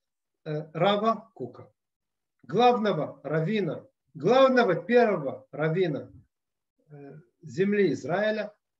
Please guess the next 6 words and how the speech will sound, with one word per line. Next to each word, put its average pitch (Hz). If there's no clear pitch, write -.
и 214
величайших, 220
э, 165
э, 151
в 143
духе 202